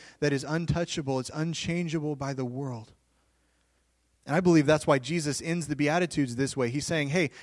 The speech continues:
everything else we've talked about, if you live your life this way, you're gonna experience persecution."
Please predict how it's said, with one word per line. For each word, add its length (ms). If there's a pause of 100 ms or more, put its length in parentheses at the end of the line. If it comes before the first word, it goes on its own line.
everything 380
else 160
we've 140
talked 260
about, 220
if 120
you 100
live 260
your 100
life 260
this 200
way, 220 (1200)
you're 100
gonna 160
experience 460
persecution." 680